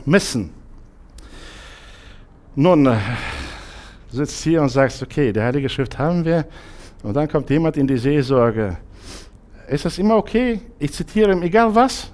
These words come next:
Hauptsache es kommt aus der Bibel. Haben wahrscheinlich schon festgestellt, das passt nicht immer, ja? Und dann sagt Gott auch noch, dass es ihm nicht gefällt, wenn ein Gerechter betrübt wird.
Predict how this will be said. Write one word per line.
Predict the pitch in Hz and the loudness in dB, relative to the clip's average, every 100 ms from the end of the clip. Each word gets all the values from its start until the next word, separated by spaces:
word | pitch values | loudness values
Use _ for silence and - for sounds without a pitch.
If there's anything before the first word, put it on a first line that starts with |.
| - | -2
Hauptsache | 185 - 214 | 0 2 2
es | 208 | 0
kommt | - 233 | 2 2
aus | 208 - | 2 2
der | 185 | 0
Bibel. | 220 262 262 233 - - - - - - - - - - | 2 2 2 0 -10 -20 -20 -20 -20 -20 -20 -20 -20 -14
Haben | - | -4
wahrscheinlich | 160 147 240 226 | -2 2 2 2
schon | 190 | 0
festgestellt, | - 196 196 - 175 | -2 -2 -4 -2 -2
das | 165 | -4
passt | - 196 - | -4 -2 0
nicht | 202 | 0
immer, | 233 180 107 | 2 4 4
ja? | 110 143 - - - - - - - - - - - - - - - - - - | 2 -2 -6 -16 -20 -20 -20 -20 -20 -20 -20 -20 -20 -20 -20 -20 -20 -20 -20 -10
Und | 107 | -2
dann | 143 | 0
sagt | 135 180 | 0 0
Gott | 180 190 | -2 0
auch | 202 202 | 0 0
noch, | 208 247 - - | 0 -2 -6 -8
dass | 156 - | -8 -6
es | 160 | -4
ihm | 156 151 | 2 2
nicht | 240 - | 0 -4
gefällt, | 226 196 135 104 - - - - - - - - - | -2 2 2 0 -6 -18 -20 -20 -20 -20 -20 -20 -8
wenn | 131 | -4
ein | 139 127 | 0 2
Gerechter | 127 151 220 - 185 233 - - - - | 2 2 2 0 0 0 -4 -18 -20 -10
betrübt | 165 202 202 - | -6 0 0 0
wird. | 143 117 98 - | -2 -2 -2 -10